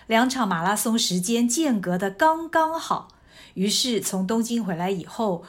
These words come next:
我就报名了科学化训练的教练课，准备好好练一番，希望能在柏林马能一圆破五的梦想。大家可能知道，柏林马的赛道因为笔直平坦，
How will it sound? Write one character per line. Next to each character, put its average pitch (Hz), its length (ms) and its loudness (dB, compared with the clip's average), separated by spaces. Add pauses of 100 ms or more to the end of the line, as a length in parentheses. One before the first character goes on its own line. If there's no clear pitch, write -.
我 214 120 0
就 285 120 2
报 285 200 4
名 202 160 0
了 208 120 0
科 311 260 0
学 302 180 -2
化 214 240 0
训 214 240 -2
练 202 220 0
的 170 100 0
教 226 240 0
练 196 220 -2
课， 196 280 -2 (300)
准 302 160 4
备 370 140 6
好 277 320 4
好 - 260 -2
练 202 260 0
一 214 60 0
番， 220 360 0 (280)
希 - 180 0
望 240 200 6
能 190 140 0
在 226 160 0
柏 190 200 0
林 214 160 4
马 180 380 0
能 202 260 2
一 294 120 0
圆 208 340 2
破 285 380 2 (100)
五 160 240 0
的 170 160 -2
梦 220 240 4
想。 - 340 -4 (920)
大 403 100 8
家 392 180 4
可 285 120 0
能 208 180 2
知 277 140 -2
道， 254 340 6
柏 226 180 2
林 262 140 2
马 180 140 2
的 170 100 -4
赛 247 240 2
道 208 240 2
因 247 180 0
为 269 140 4
笔 180 320 0
直 180 260 0
平 226 360 -2
坦， 180 340 -4